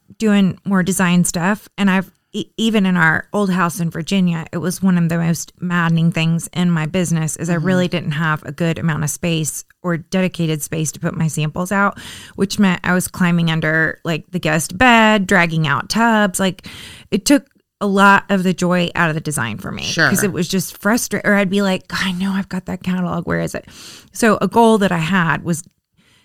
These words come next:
Speaker 1: getting moved and getting the samples in a better situation.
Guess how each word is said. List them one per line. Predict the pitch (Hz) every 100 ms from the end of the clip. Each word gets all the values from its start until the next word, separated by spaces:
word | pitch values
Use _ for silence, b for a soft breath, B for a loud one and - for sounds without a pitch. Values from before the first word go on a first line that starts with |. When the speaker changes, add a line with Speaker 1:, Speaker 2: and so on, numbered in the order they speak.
| _ _
Speaker 1:
getting | 208 196 185 - -
moved | 190 185 170 165 156 -
and | 175 170
getting | 170 160
the | 160
samples | 151 160 151 160
in | 156
a |
better | - 160
situation. | 147 147 151 - 147 - 143 -